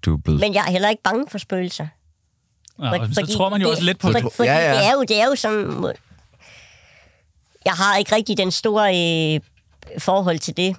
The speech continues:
Speaker 2: men det er jo egentlig bare, øh, måske døde mennesker, som stadigvæk skal have lov til at være her.
Speaker 1: Så det, jeg hører dig sige, er, at der findes spøgelser?
Speaker 2: Det... Jamen, altså, det
Speaker 1: Du har jo lige sprunget som spøgelsesjæger i et nyt program på T V to Play.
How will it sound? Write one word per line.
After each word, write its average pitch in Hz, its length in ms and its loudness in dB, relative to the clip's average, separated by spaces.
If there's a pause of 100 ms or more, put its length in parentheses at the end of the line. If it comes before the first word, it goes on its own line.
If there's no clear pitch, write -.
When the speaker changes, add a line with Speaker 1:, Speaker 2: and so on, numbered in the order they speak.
Speaker 2:
men 185 100 -2
det 165 120 0
er 165 40 2
jo 233 100 2
egentlig 220 240 0
bare, 185 580 0
øh, 135 80 -6
måske 185 380 -4
døde 208 160 0
mennesker, 196 440 -4
som - 200 -6
stadigvæk 214 360 -2
skal - 160 -4
have 180 40 -2
lov 196 140 -2
til 214 120 -4
at 190 80 -2
være 196 160 -2
her. 196 100 -10 (1200)
Speaker 1:
Så - 160 -6
det, 135 140 0
jeg 156 100 4
hører 135 160 4
dig 123 100 2
sige, 120 280 4
er, 101 120 2
at 104 160 0
der 95 60 2
findes 87 200 2
spøgelser? 76 340 -2 (1200)
Speaker 2:
Det... 240 680 0
Jamen, 147 120 -8 (340)
altså, - 160 -16 (160)
det 151 320 -4 (320)
Speaker 1:
Du 120 100 4
har 107 100 2
jo 92 140 2
lige 139 160 6
sprunget 160 300 2
som 104 100 4
spøgelsesjæger 127 520 2 (680)
i 123 80 4
et 107 80 4
nyt 120 160 6 (100)
program - 300 2
på 98 220 4
T 90 100 2
V 92 60 2
to 101 100 2
Play. 101 240 2